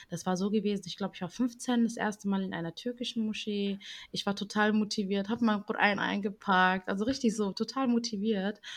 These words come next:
und, ähm, wollte einfach, ähm, in die Moschee gehen und dort beten und Koran lesen und einfach mir, ähm, 'ne schöne Zeit, äh, sozusagen, ähm, gönnen, ne?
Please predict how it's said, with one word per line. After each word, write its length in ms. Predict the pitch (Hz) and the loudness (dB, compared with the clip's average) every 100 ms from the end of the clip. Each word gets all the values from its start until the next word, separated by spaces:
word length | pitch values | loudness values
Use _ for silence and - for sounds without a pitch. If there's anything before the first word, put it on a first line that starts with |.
| - - | -14 -8
und, 320 | 190 185 165 - | -2 -2 -2 -4
ähm, 400 | 180 175 170 165 - | -2 -2 -2 -4 -6
wollte 260 | 185 190 175 | -4 -2 -2
einfach, 400 | 180 185 175 - | -2 -4 -4 -4
ähm, 600 | 170 165 165 165 160 - | -2 -2 0 -2 -4 -6
in 80 | - | -6
die 80 | 170 | -4
Moschee 360 | 170 - 262 | -4 -2 -2
gehen 180 | 226 175 | -2 -2
und 100 | 170 | -2
dort 220 | 165 175 | -4 -4
beten 360 | 220 247 220 170 | 0 0 -2 -6
und 280 | 165 165 - | -4 -6 -8
Koran 300 | 165 214 226 | -6 0 2
lesen 360 | 220 208 202 | 2 0 -4
und 80 | 185 | -6
einfach 320 | - 202 185 | -6 -8 -6
mir, 300 | 185 180 175 - - - - 175 | -4 -2 -4 -8 -16 -18 -14 -6
ähm, 540 | 175 170 170 165 - - | -4 -2 -4 -6 -8 -6
'ne 140 | 175 | -4
schöne 320 | 160 - 208 196 | -2 0 0 0
Zeit, 420 | 196 185 175 - | 0 0 -2 -6
äh, 200 | 165 160 | -4 -4
sozusagen, 680 | 165 - 165 156 151 156 151 | -6 -6 -4 -4 -4 -6 -6
ähm, 460 | 147 151 151 147 151 _ _ _ - _ _ - 170 | -8 -6 -6 -8 -12 _ _ _ -20 _ _ -12 -2
gönnen, 340 | 170 151 143 | 0 0 -2
ne? 240 | 151 196 | -2 -4